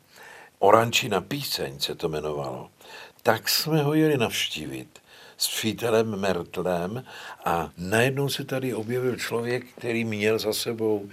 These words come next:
bohatou básnickou tvorbu, která byla svým způsobem velice zvláštní, velmi intelektuálně taková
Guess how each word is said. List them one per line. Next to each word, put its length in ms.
bohatou 840
básnickou 640
tvorbu, 480
která 800
byla 760
svým 400
způsobem 680
velice 460
zvláštní, 680
velmi 320
intelektuálně 1120
taková 640